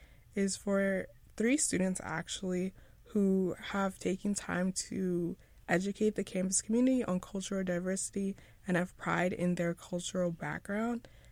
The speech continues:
And they must also exhibit a desire to bring, uh, different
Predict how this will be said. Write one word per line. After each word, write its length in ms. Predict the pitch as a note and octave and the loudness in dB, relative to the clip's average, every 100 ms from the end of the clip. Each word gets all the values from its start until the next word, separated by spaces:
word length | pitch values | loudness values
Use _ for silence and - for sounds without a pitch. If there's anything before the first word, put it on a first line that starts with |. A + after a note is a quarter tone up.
| - | -2
And 80 | G3+ | 4
they 60 | G3+ | 6
must 240 | G#3 - | 4 2
also 280 | F#3+ F#3+ B3 | 0 2 2
exhibit 580 | G#3+ F#3 F3+ G3 G3 - | 2 0 0 0 -2 0
a 240 | E3+ E3+ | 0 2
desire 480 | F3 F3 E3 D#3+ F3+ | 0 0 0 0 0
to 160 | - F#3 | -2 -2
bring, 440 | F3 E3+ F3+ F#3 - - - - - | 0 0 0 -4 -8 -20 -20 -12 0
uh, 280 | E3+ E3+ | 2 2
different 600 | F3 F3+ F#3 G3+ G3 G3 | 2 0 0 0 0 -2